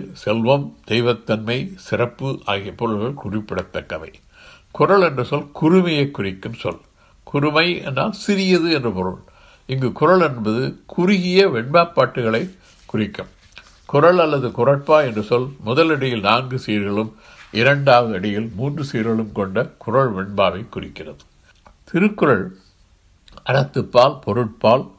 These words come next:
காமத்துப்பால் என்ற மூன்று பிரிவுகளை கொண்ட நூல். பால் என்றால்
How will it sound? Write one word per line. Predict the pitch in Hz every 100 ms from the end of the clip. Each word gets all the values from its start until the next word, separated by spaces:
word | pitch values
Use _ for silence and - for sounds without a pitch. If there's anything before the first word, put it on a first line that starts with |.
| -
காமத்துப்பால் | 110 110 113 113 - 110 92 - _ _ _
என்ற | - 113 92
மூன்று | 92 127 214 202 139
பிரிவுகளை | 127 120 143 131 113
கொண்ட | 110 98 92
நூல். | 117 87 92 - _ _ _ _ - _ _ _ _ - -
பால் | - 165 180 170
என்றால் | 131 127 170